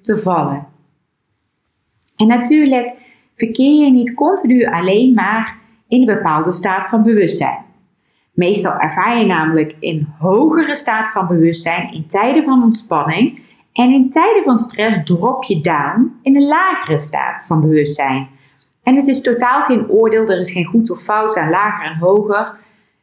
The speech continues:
Het zijn maar bepaalde niveaus. Alleen, het is wel goed dat je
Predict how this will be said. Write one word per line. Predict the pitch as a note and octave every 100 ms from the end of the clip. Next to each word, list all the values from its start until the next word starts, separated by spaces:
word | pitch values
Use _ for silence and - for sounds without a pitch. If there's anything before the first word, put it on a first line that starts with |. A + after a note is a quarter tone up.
| -
Het | G3
zijn | B3+ C4+ B3+
maar | A#3
bepaalde | A#3 - G3+ G#3 G3 F#3 F3+ -
niveaus. | F3+ F3 G3 F3 - - - - _ _ _ _
Alleen, | A3+ A#3 G#3+ G#3 -
het | - B3
is | A#3 -
wel | B3+ C#4 C4
goed | - - E3+ E3+ - _ _
dat | A#3 B3
je | A3 G3